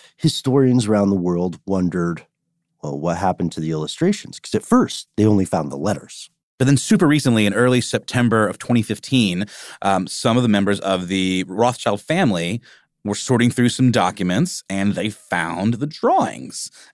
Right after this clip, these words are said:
Speaker 2: And experts consider them pretty incredible, uh, for pre-digital graphics. These are, like,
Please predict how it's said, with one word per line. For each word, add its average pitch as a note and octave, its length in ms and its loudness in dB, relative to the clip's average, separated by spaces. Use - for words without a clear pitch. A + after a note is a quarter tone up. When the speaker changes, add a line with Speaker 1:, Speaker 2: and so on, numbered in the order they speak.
Speaker 2:
And B2 400 0
experts - 520 -6
consider - 400 -8
them G3+ 380 2
pretty A3+ 400 0
incredible, G2+ 840 -2
uh, A#2 360 2
for B2+ 200 -4
pre-digital C3+ 960 0
graphics. D#3+ 460 0
These C#3 160 -2
are, C#3 80 4
like, A#2+ 160 0